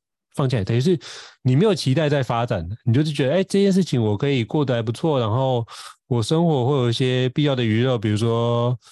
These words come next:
呃，串流频道可能会订阅，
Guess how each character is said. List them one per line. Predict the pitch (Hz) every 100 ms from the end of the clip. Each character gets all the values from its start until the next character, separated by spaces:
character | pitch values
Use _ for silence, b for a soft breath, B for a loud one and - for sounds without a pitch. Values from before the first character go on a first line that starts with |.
| B _
呃， | 123 113 110 110 113 -
串 | - 175 147
流 | 120 110
频 | 110 120 110 131 - _
道 | - 143 120 131 - _ _ _ -
可 | 107
能 | 107
会 | 127
订 | 127 127 120
阅， | 120 113 98